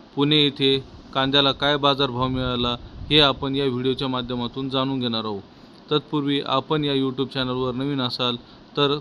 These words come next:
कृपया करून हे YouTube चॅनल सबस्क्राईब करा व बेल आयकॉनला प्रेस करा,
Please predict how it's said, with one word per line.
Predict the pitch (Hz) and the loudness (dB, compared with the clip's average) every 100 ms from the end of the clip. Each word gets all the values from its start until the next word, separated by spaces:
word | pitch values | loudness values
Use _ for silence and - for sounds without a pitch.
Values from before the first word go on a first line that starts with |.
| - | -4
कृपया | 143 147 143 | -2 0 0
करून | 139 135 131 | 0 -4 -4
हे | 120 143 | -2 0
YouTube | 135 127 135 131 | 0 -2 -6 -4
चॅनल | 131 127 131 | -4 -4 -4
सबस्क्राईब | 147 135 156 139 - | -4 -4 -2 -2 -2
करा | 123 120 - - - - - | -4 -4 -6 -20 -20 -16 2
व | 143 143 | 4 6
बेल | 127 143 | 4 4
आयकॉनला | 139 131 135 127 139 | 4 0 -2 -4 -4
प्रेस | 156 147 139 | 0 0 0
करा, | - 101 | -6 -8